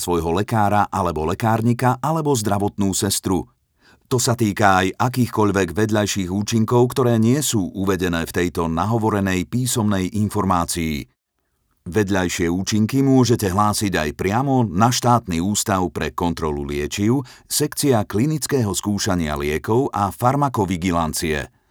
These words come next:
Kvetná ulica jedenásť, S K osem dva päť nula osem, Bratislava, dvadsaťšesť. Telefón plus štyri dva jeden,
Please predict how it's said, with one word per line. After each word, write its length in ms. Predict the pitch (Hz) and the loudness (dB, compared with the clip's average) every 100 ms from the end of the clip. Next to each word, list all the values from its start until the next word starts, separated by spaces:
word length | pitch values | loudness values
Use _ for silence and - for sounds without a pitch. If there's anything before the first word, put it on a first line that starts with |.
| - - - | -20 -20 -10
Kvetná 520 | - 92 85 82 73 78 | -4 -2 -2 -4 -4 0
ulica 520 | 123 113 - 92 80 - | 0 0 -2 -2 -2 -6
jedenásť, 880 | 76 76 78 71 76 117 - - _ _ _ _ | -6 -4 -4 -4 -2 -2 -4 -10 _ _ _ _
S 240 | - 98 - | -4 -2 -2
K 400 | - 78 87 135 - _ _ - | -4 -2 0 -2 -6 _ _ -2
osem 360 | 123 127 127 110 | 0 2 2 2
dva 240 | 87 85 - | 2 0 0
päť 320 | 107 127 - | -2 -2 -2
nula 320 | 92 82 71 | 0 0 -2
osem, 560 | 76 87 101 113 147 - _ | -2 -2 -2 -2 -4 -8 _
Bratislava, 960 | 78 76 69 85 80 85 76 80 117 127 _ _ - | -6 -6 -4 -6 -4 -2 -2 0 -2 -4 _ _ -8
dvadsaťšesť. 960 | 82 87 95 120 123 - 101 - - - _ _ _ _ _ - - - | 0 0 2 0 -2 0 0 -2 -4 -10 _ _ _ _ _ -20 -10 -2
Telefón 720 | 101 85 82 87 98 151 - _ _ - | 0 0 0 -2 0 -2 -6 _ _ -4
plus 320 | 135 185 175 | 0 0 -2
štyri 400 | - - 127 117 82 | -6 0 2 2 0
dva 200 | 73 69 | -4 -4
jeden, 520 | 71 73 92 135 | -6 -2 -2 -2